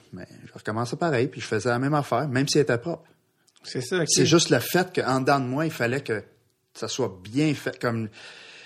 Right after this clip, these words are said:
Speaker 1: mes mains étaient-tu, étaient-tu bien placées ? Est-ce que je, je faisais le mouvement bien, tu sais, de, d'une belle ma-, tu sais, d'une bonne manière ?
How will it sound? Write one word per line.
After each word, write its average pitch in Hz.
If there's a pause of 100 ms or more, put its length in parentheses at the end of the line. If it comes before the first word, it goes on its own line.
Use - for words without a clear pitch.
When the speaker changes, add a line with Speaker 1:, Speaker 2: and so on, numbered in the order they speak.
(240)
Speaker 1:
mes 147
mains 156
étaient-tu, 127
étaient-tu 117
bien 113
placées ? 120
Est-ce 113
que 131
je, 110
je -
faisais 123
le 147
mouvement 156
bien, 135
tu -
sais, 127
de, 120
d'une 117
belle 120
ma-, 117
tu 110
sais, 135
d'une 120
bonne 120
manière ? 120